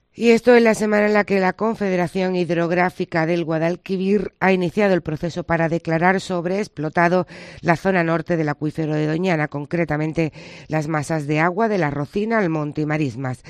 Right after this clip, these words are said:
Esta declaración, que está contemplada en la Ley del Agua, implicará que la Confederación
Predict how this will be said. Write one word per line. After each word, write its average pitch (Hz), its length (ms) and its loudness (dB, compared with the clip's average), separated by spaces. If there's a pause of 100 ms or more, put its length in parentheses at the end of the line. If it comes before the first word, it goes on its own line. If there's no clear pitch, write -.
(260)
Esta 165 260 -2
declaración, 165 600 -2
que 202 100 -4
está 175 200 -4
contemplada 180 640 -2
en 170 80 0
la 147 60 -4
Ley 180 180 0
del 180 140 2
Agua, 160 320 0 (340)
implicará 208 720 0
que 196 160 -2
la 160 160 0
Confederación 185 840 -2